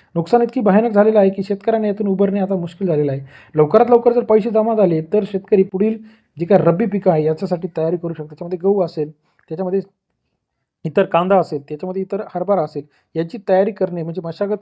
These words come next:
करून परत पीक उभं करू शकतात. नाहीतर शेतकऱ्यांपुढे आता द्विधा मनस्थिती झालेली आहे. आधीचा खर्चसुद्धा वाया गेलेला आहे. याच्यात नवीन पीक तयार करायचं, परत जर एखादं संकट आलं, कारण का पाऊस अजूनही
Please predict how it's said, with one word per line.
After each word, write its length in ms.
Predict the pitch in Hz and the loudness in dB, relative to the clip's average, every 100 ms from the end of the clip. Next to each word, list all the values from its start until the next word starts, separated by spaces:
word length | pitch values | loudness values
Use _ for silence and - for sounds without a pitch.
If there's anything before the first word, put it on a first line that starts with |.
| - | -6
करून 200 | 160 170 _ _ 185 | -8 -8 _ _ -4
परत 140 | 208 | -4
पीक 300 | - 208 180 | -4 -8 -2
उभं 160 | 170 190 | 0 0
करू 180 | 165 | 0
शकतात. 340 | 170 147 - 127 | -4 -8 -8 -8
नाहीतर 240 | 131 147 190 | -4 -2 -2
शेतकऱ्यांपुढे 560 | 196 196 208 214 180 170 | -2 -2 0 0 0 0
आता 280 | 160 147 139 - _ - | 0 -2 -6 -14 _ -6
द्विधा 240 | 160 185 | 0 4
मनस्थिती 400 | 214 175 165 160 | 4 2 -4 -6
झालेली 280 | 160 151 151 | 0 2 2
आहे. 100 | 139 | 0
आधीचा 300 | 131 156 160 | -2 -2 -4
खर्चसुद्धा 440 | 160 151 151 156 151 | -4 -6 -6 -2 2
वाया 220 | 151 156 | 2 2
गेलेला 280 | 156 160 156 | 0 -2 -2
आहे. 100 | 147 | -4
याच्यात 240 | 156 170 | -8 -8
नवीन 280 | 165 190 196 | -4 -2 -2
पीक 200 | 196 196 - | -4 -10 -4
तयार 160 | 180 180 | -2 -2
करायचं, 320 | 160 165 156 | -2 -2 -4
परत 240 | 170 196 196 | -4 -4 -2
जर 100 | 214 214 _ _ - | -2 -4 _ _ -14
एखादं 180 | 170 220 | -4 -2
संकट 440 | 214 220 220 247 | 0 2 4 6
आलं, 180 | 190 165 | 6 4
कारण 240 | 165 170 | 2 0
का 160 | 196 208 | 2 0
पाऊस 360 | 208 185 202 196 | 2 2 2 0
अजूनही 320 | 190 196 | -2 0